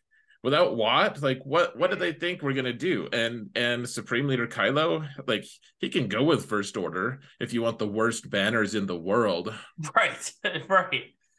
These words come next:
Speaker 2: Um, I, ca-, yeah, it, it's,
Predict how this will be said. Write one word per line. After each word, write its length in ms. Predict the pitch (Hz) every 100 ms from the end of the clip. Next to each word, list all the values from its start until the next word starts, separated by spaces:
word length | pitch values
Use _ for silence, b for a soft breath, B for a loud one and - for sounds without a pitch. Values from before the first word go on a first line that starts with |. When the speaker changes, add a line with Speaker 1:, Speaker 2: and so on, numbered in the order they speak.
| _ -
Speaker 2:
Um, 600 | 156 151 143 131 131 131 _ _ _ _ _ _ _
I, 500 | 170 180 147 - -
ca-, 140 | 165 202
yeah, 400 | 190 247 202 117 -
it, 180 | 160 190
it's, 300 | 180 170 -